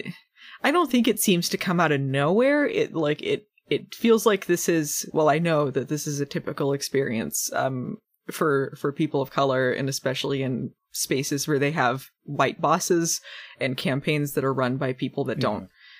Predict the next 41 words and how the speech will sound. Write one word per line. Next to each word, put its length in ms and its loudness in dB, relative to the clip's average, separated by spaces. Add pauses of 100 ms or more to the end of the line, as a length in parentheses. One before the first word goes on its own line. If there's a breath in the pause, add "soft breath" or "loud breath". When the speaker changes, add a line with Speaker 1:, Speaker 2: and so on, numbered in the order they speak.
(160 soft breath)
Speaker 1:
have 240 2
any 160 4
person 300 2
of 80 -2
color 280 4
on 120 0
there. 160 2
Speaker 2:
I'm 80 2
not 120 0
saying 240 8
the 120 8
situation, 1400 4
that 280 0
situation's 800 -2
out 200 -4
there. 160 -4
I'm 80 2
just 200 -2
saying 220 0
the 80 -2
fact 320 -4
that 160 -6
Macy 720 -2
got 260 -2
to 120 0
this 220 -2
part 520 -4 (440)
with 220 0
this 300 2
thing 420 4
that's 200 0
so 280 4
unrelated 540 2
to 120 0
her 120 -4
character, 800 0 (420)
even 260 2
just, 300 -2
like, 180 0
a 60 -4 (100)
few 400 2